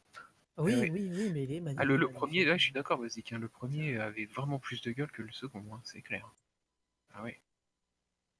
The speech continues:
Speaker 1: Bon, ça servait pas à grand-chose, mais <laughs> c'était joli.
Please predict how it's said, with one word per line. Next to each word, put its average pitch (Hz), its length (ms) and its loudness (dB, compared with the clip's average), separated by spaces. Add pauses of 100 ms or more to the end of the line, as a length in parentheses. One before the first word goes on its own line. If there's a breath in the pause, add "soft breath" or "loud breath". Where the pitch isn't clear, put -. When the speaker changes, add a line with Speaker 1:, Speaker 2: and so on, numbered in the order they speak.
(1080)
Speaker 1:
Bon, 123 180 -8
ça - 140 -18
servait 127 200 -14
pas 131 160 -8
à 135 60 -6
grand-chose, 170 460 -4
mais 143 280 -14 (440)
<laughs> - 280 -8
c'était - 460 -2
joli. - 640 -6